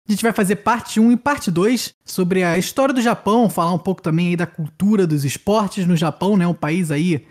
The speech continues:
milenar. Então a gente precisa de dois episódios pra falar do Japão. E também, a pedidos do nosso ouvinte, o Guilherme Mombelli,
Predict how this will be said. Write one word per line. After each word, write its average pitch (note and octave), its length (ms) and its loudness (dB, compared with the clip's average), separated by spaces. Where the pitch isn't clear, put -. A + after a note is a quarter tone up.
milenar. G#3 840 2
Então F3 260 -2
a D#3+ 60 0
gente D#3 320 -4
precisa E3 460 -2
de D3+ 100 0
dois A3+ 400 0
episódios E3+ 460 0
pra D#3+ 160 -4
falar C#3+ 220 -6
do D3 60 -6
Japão. G3 400 -2
E B3+ 80 2
também, F#4 480 0
a A3 100 0
pedidos B3 440 2
do A3+ 80 4
nosso A3+ 320 2
ouvinte, G3 500 4
o D3+ 60 0
Guilherme A#3+ 640 2
Mombelli, B3 540 2